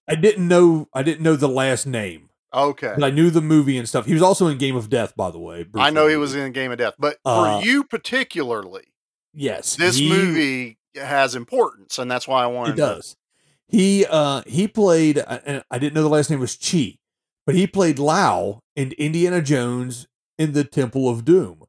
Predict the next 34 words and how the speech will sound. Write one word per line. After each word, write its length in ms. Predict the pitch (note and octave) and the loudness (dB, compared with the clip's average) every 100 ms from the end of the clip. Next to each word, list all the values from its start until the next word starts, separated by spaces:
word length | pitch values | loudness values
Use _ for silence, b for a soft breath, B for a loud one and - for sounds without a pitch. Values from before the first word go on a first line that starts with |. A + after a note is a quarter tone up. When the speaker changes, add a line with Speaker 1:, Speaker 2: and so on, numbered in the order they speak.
| - | -20
Speaker 2:
He 120 | G#2+ | -12
did. 320 | A2+ C3+ G2+ _ _ _ C3+ | -6 -4 -4 _ _ _ -6
Speaker 1:
Most 360 | C3 E3 - | 2 2 2
famous, 520 | - G3 G3 E3+ - - - | -2 -2 0 0 -2 -8 -8
s-, 280 | - - - C#3+ | -6 -6 -8 -2
most 260 | D#3+ F3+ | 0 2
famously 500 | G#3+ G3+ F3 D#3+ C#3+ | 2 2 0 0 0
is 140 | C#3+ C3 | -2 -2
when 320 | C3+ B2+ B2 | -2 -4 -6
Indy 440 | C#3+ D#3 D#3 D#3+ D3 | -6 -4 -2 0 0
is 120 | B2 | 0
getting 220 | C#3+ D3 | -2 -2
ready 160 | C#3+ C#3+ | 0 0
to 140 | C3+ | 0
escape 380 | B2 - D#3 D3+ | -2 -4 -4 -2
on 100 | D#3+ | -2
the 80 | C#3 | -2
plane, 560 | - F#3 F3 C3 B2+ - _ _ _ _ - | -2 -2 0 -4 -6 -10 _ _ _ _ -8
and 100 | C3 | -4
he 120 | D3+ | 2
looks 260 | E3 D#3 | 2 2
at 160 | D3+ C3+ | 0 0
him 160 | C#3 B2+ | -2 -4
and 100 | C3 | -4
he 120 | C#3 | -2
la-, 220 | B2 A#2+ | -2 -2
and 360 | D#3+ C#3 C3 C3+ | 0 0 -2 0
he's 220 | C3+ B2 | -2 -4
like, 140 | B2 | -4
"Ha 120 | D#3+ E3+ | -2 2
ha, 180 | F3 D#3+ | 2 2
I 80 | |
got 160 | D3 D#3 | 2 2
away." 580 | D#3 E3 D#3 C#3 B2+ | 4 4 2 2 0